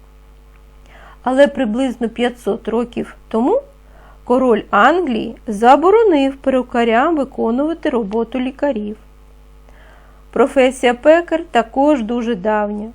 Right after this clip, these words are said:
Хліб винайшли давні єгиптяни. Вони першими навчилися розпушувати тісто.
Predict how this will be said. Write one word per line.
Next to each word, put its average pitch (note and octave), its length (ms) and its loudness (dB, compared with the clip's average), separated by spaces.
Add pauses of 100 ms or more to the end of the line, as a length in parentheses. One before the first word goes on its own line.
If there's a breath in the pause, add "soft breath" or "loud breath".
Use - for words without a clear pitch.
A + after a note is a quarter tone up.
(560 soft breath)
Хліб A4 440 2 (100)
винайшли D4+ 600 -2 (320)
давні B3+ 460 2 (100)
єгиптяни. G#3+ 840 -4 (880 soft breath)
Вони E4 440 2 (1500)
першими C#4+ 500 0
навчилися A#3 880 -4 (180)
розпушувати A#3+ 840 -6
тісто. A3+ 580 -12